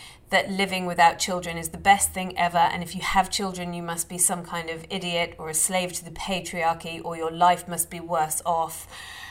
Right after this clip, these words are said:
And then the flip of that, the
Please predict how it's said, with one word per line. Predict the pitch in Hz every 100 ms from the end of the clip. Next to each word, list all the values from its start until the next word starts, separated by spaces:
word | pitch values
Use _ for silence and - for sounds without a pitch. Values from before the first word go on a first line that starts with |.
| - -
And | 190 190
then | 185 180 180
the | 175
flip | - 220 269
of | 269 196 -
that, | 143 160 196 - - - -
the | 180